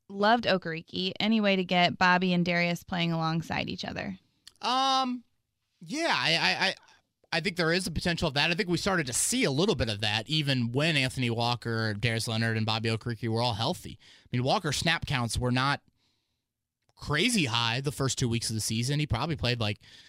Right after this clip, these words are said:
Speaker 2: I don't know, I'm just spitballing here, sixty, seventy percent of the snaps the first two weeks. I think Okereke had played twenty percent. So Okereke was definitely getting on the field. Um, so, yeah,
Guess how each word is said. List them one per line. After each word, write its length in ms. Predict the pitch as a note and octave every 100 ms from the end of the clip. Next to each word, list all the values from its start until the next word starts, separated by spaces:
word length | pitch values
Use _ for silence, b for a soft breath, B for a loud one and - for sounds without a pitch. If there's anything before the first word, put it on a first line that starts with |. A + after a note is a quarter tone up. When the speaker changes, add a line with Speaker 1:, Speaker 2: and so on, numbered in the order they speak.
| B B B B B B
Speaker 2:
I 80 | A2+
don't 80 | G#2+
know, 80 | G#2
I'm 120 | A2
just 200 | F#2 -
spitballing 420 | C3 C3 G#2+ G#2 G#2
here, 200 | A2+ B2
sixty, 560 | - A#2+ - D#3 D#3+ -
seventy 300 | A2 B2+ D#3
percent 300 | D3+ - D#3+
of 40 |
the 60 | D#3
snaps 540 | - D#3 E3 - -
the 100 | -
first 240 | - D#3 -
two 160 | D3+
weeks. 400 | C#3+ D3+ - -
I 40 | A#2+
think 140 | B2
Okereke 420 | B2+ - B2+ B2
had 100 | A#2+
played 160 | A#2 A2
twenty 220 | A2+ C3
percent. 440 | A2 - D3+ D#3+ - b b b
So 180 | - B2
Okereke 340 | - E3 F3+ C#3
was 120 | B2
definitely 260 | C#3 C3+ A2+
getting 220 | B2 A2+
on 80 | G#2+
the 40 |
field. 440 | F#2+ C3+ C3+ G#2 G#2+ _ _ _ -
Um, 140 | A#2+
so, 100 | A2+
yeah, 140 | G#3